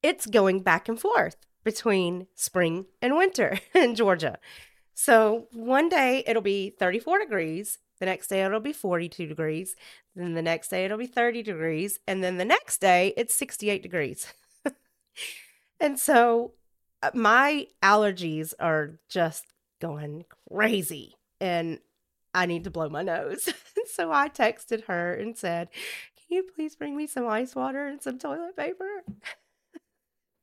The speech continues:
Because I'm dying. I feel like I blow my nose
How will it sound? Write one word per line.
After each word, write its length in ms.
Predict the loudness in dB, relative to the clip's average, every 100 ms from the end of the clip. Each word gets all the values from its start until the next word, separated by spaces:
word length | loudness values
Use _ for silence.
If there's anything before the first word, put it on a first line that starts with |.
| _ _ _ -8 -8 -8 -14 -20 -20 _ _ _ -8 -6
Because 280 | -4 -4 -2
I'm 180 | -2
dying. 840 | -2 -2 0 0 0 0 -2 -6 -12 _ _ _ -20 -20 -20 _ _ _ _ _ _ _ _ _ _ -20 _
I 120 | -2 -2
feel 300 | 0 -2 0
like 440 | -2 -4 -10 -20 _ _ _ _ _ _ -2
I 120 | -2
blow 380 | -2 0 2 2
my 180 | -2
nose 760 | -2 0 0 -2 -4 -8 -12